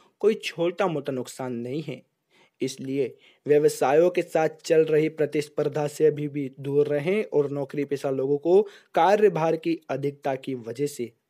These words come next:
तनाव रहेगा, अतिरिक्त समय देना भी पड़ेगा। मित्रों, आप ध्यान रखिएगा कि समय की चाल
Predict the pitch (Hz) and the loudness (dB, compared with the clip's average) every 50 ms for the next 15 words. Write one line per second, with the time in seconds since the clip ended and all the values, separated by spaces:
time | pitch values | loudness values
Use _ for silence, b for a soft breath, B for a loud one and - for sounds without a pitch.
0 | _ _ _ 165 156 147 127 123 120 120 117 104 117 123 117 120 113 113 - _ | _ _ _ -2 -2 -2 -2 -2 -2 -2 -4 -4 -6 -8 -8 -8 -10 -10 -12 _
1 | b b b b b b b b b b 160 - - 240 240 247 262 - - 254 | b b b b b b b b b b -2 0 2 2 2 2 2 0 -4 -6
2 | - - 226 208 220 247 240 190 208 208 208 214 214 208 190 220 226 - 226 226 | 0 0 2 4 4 2 4 4 2 2 2 2 2 2 0 0 0 2 4 4
3 | 240 240 190 135 - - - _ _ _ _ _ _ - 165 170 170 - 202 240 | 6 4 4 0 -4 -8 -14 _ _ _ _ _ _ -4 -4 -4 -2 6 8 8
4 | 247 247 - - - _ 143 156 170 185 208 214 - 196 160 151 156 156 180 190 | 8 8 6 2 -2 _ 2 4 4 4 2 2 0 -4 -4 -2 -4 -2 -2 0
5 | 208 226 233 202 208 202 196 - - 202 208 208 214 208 226 240 269 262 269 269 | 0 0 0 0 -2 -2 -2 -4 0 0 2 2 2 2 2 0 -2 -4 -4 -6
6 | 240 - - - - 143 131 147 170 202 233 254 247 254 254 254 247 - - - | -8 -8 -8 -10 -10 -8 -6 -2 0 0 0 0 0 -2 -2 -2 -2 -4 -6 -6
7 | 233 202 202 214 240 262 269 | -2 0 2 2 2 2 0